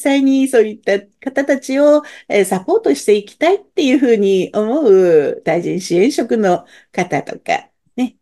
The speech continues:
あの、概要欄の方に、えー、先生のクリニックの、えー、ユーアールエルを貼っておきますので、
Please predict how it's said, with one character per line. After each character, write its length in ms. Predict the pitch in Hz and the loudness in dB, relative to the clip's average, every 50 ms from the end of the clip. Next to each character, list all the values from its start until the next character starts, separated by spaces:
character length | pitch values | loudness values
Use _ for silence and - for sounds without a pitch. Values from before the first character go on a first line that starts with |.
| _ | _
あ 160 | - - 202 214 | -6 -4 -4 -2
の、 360 | 214 202 196 190 185 175 180 | 0 0 0 0 -2 0 0
概 200 | 220 262 311 359 | 0 2 4 4
要 100 | 427 453 | 4 4
欄 160 | 466 403 311 | 4 2 2
の 120 | 269 269 254 | 2 2 2
方 180 | 254 226 220 | 2 2 2
に、 540 | 208 196 185 185 190 185 180 170 156 - - - | 2 2 2 2 4 4 2 2 0 -2 -4 -4
え 420 | - 180 185 175 180 170 165 160 180 | -4 -2 -2 0 -2 -2 -2 -4 -2
ー、 40 | 180 | 0
先 200 | - 196 220 196 | 0 0 2 0
生 160 | 196 180 170 | -2 -2 -2
の 200 | 160 135 113 110 | -4 -4 -6 -2
ク 120 | - 180 | -2 0
リ 160 | 180 170 170 | 0 0 0
ニ 200 | 165 165 156 - _ _ | -2 -4 -6 -6 _ _
ッ 20 | |
ク 140 | - 165 156 | -4 -4 -2
の、 300 | 156 156 165 190 180 - - - - - _ _ | 0 0 0 0 -2 -4 -12 -20 -20 -20 _ _
え 180 | - 170 170 160 | -6 -6 -4 -4
ー、 40 | 165 | -2
ユ 160 | - 190 185 | 0 2 2
ー 60 | 175 | 2
ア 40 | 165 | 0
ー 20 | |
ル 60 | 170 | 0
エ 160 | 170 180 196 214 | 0 0 2 2
ル 200 | 233 196 175 160 | 2 2 2 2
を 180 | 156 143 113 | 2 0 0
貼 140 | - - 240 | -2 -6 -10
っ 100 | 220 - | -10 -10
て 300 | _ - 185 190 185 - - | _ -2 0 0 0 0 -2
お 80 | 190 | -4
き 140 | 180 190 214 | -2 -2 -4
ま 180 | 202 208 240 285 | -2 -2 -2 -2
す 80 | 294 | -2
の 160 | 269 226 208 185 | -4 -4 -2 0
で、 260 | 196 190 175 160 | 2 2 2 0